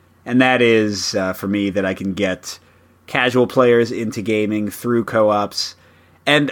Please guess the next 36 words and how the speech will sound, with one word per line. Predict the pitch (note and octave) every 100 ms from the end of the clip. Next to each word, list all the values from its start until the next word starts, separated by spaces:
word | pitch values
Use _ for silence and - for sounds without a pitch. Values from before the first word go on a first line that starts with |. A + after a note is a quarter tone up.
| C3+
a, | B2+
a | C#3
big | G3+ G#3
one | G#3+ D#3+
that | B2+ G#2
for | -
me | A#2 B2+
personally | B2 F3+ F3 B2+ A2 G#2+ G#2
is | G#2+ G#2 G2
getting | F#2 A2 G#2+ G2+ G2+ G2
players | - C3 B2+ A#2+ G#2+
who | - A2 G2+ G2+ - _ _ _ _ _
have | B2+
had | B2+ B2 G#2
bad | A2 A2+
experiences | G2 - - B2 C3 C#3+ C#3+ D#3+ D3
with | C#3+
competitive | - D3 D3 C#3+ D3 C3+
games | D3 D3 C#3+ C#3+
or | - A2+ A2+
are | G#2
just | G#2+ G#2+
kind | - A2
of | G2+ -
conflict | - A2 A#2+ - A#2 -
averse | G2 F2 A2+ G2+ -
into | - F#2+
co-ops. | F#2 F#2 D#2 D2+ - - - - - _ _ -
Uh, | F#2+
three | - E3+
examples | C3+ A#2+ A2 G#2
of | G2
that. | G2+ G2 -
My, | G2 G2 F#2+
my | G2+ G2
wife | F#2 G#2 A#2+ C3+ - -